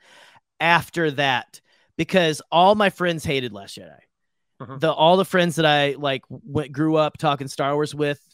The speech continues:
Speaker 1: none of them wanted to talk about any of the Disney stuff. They hated it.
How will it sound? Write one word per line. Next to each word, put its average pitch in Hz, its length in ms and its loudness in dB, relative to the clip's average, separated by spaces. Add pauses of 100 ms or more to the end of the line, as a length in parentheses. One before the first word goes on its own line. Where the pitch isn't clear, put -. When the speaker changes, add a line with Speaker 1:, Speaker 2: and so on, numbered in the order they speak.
(120)
Speaker 1:
none 151 260 -2
of 156 120 0
them 160 200 -2
wanted 147 220 -8
to 135 100 -6
talk 135 280 -2
about 127 200 -4
any 123 160 -6
of 120 60 -6
the 117 60 -10
Disney 120 260 -10
stuff. 120 300 -6
They 113 80 -10
hated 131 360 -4
it. 131 180 -8